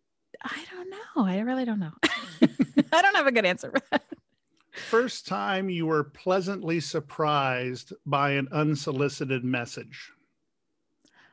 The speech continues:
Speaker 1: I get so many nice messages that I don't expect.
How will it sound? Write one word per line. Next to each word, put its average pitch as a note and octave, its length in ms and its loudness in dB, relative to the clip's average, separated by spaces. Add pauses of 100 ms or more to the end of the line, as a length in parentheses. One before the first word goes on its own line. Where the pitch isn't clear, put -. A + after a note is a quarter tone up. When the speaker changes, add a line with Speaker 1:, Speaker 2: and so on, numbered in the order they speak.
(140)
Speaker 1:
I B3+ 60 -10
get G4+ 240 -4
so F#3+ 260 -2
many G3 300 0
nice E3+ 340 -4
messages D3+ 560 -4
that D#3+ 200 -4
I E3+ 120 -4
don't E3 380 -4
expect. D3 640 -8